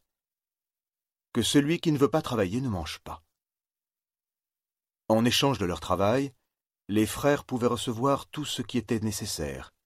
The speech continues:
excepté l'argent. Et quand le nécessaire ne venait pas, ils allaient à l'aumône comme les autres pauvres. L'argent,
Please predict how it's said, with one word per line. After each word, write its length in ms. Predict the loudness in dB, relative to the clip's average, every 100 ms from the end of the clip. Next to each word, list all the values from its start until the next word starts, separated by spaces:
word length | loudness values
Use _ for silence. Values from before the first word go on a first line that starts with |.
| _ _
excepté 440 | -8 -6 -8 -2 0
l'argent. 440 | 0 -4 -10 -12 _ _ _ _ _ _ _ _ _ _ _ _ _ -4
Et 120 | -2
quand 120 | 0
le 100 | 0
nécessaire 520 | 0 -2 -4 0 0
ne 80 | 0
venait 260 | -4 -6 -4
pas, 340 | 2 2 0 _ _ _ _ _
ils 280 | 0 0 2
allaient 180 | 2 2
à 80 | 2
l'aumône 480 | 2 0 -2 -2
comme 220 | 2 2 2
les 160 | 0
autres 180 | -6 -10
pauvres. 500 | -12 -10 -10 -14 -18 _ _ _ _ _ _ _ _ _ _ _ _ _ _ _ _ _
L'argent, 580 | 0 2 2 2 2 0